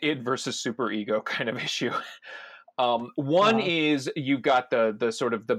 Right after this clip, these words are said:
Speaker 1: base reptile brain, like, you wanna see Tony Soprano whacking a bunch of people. You wanna see him profiting from his vice. You wanna see him coming out on top.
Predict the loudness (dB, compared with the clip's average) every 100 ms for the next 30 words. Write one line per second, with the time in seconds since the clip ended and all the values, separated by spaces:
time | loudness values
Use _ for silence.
0 | 2 0 0 -6 0 0 0 0 2 2
1 | 0 0 0 -2 0 0 0 -6 -6 -2
2 | -2 -2 -6 -4 -6 -4 -6 -2 -2 2
3 | 2 2 -2 -2 -2 -4 -4 -2 0 -2
4 | -2 -4 -6 -8 -8 2 2 2 -2 -4
5 | -8 -8 -10 -4 0 0 -2 -8 -8 -8
6 | -10 -12 -10 -8 -6 -6 -6 -6 0 2
7 | 2 0